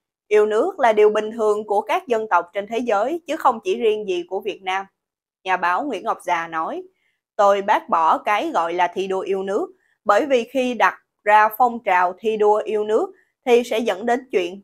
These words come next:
tranh giành. Tôi cho rằng lòng yêu nước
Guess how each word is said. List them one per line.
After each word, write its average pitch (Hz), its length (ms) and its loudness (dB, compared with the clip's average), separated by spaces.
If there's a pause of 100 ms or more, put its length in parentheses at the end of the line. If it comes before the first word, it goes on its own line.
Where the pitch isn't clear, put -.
tranh 208 260 0
giành. 170 220 -2 (480)
Tôi 220 340 8
cho 208 160 6
rằng 190 300 0 (140)
lòng 208 220 4
yêu 226 180 0
nước 294 280 2